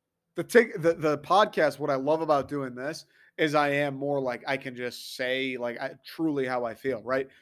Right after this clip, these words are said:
It is just me and my thoughts. I don't need to be like, "Oh, fucking ridiculous," and character, because if you're here, if you're still listening, you're obviously into it, you're enjoying. So I can be more of myself.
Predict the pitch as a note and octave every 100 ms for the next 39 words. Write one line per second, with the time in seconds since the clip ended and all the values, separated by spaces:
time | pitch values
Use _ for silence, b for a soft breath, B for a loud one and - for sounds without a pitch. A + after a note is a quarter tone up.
0 | b D3 D#3+ C#3 C#3 B2 D3 C#3+ C3 B2+
1 | A#2+ - C3 A#2 B2 C3 C#3+ C#3+ C#3+ C#3+
2 | C#3 C#3 C#3 C3 B2 A#2+ A#2 - B B
3 | - D#4+ D#4 F4+ C#4 - - - D4 B3+
4 | D#3+ D#3+ D3+ D3 D#3 D3+ D3 C#3+ C#3 B2+
5 | - D3 C3+ - A#2+ A#2 b _ A#3 -
6 | G#3+ B2 B2 B2+ C3+ F3 D3 B2+ A#2+ -
7 | C#3+ C#3 C3+ C#3+ C3+ B2+ - B2 B2+ B2+
8 | B2+ A#2+ B2 B2 C3+ E3 F3+ D#3 B2+ B2
9 | A#2 A#2+ C#3 C#3+ b - D3 D3 D3 E3
10 | D#3 C3+ B2+ B2 B2 B2 A#2+ - B2+ C#3+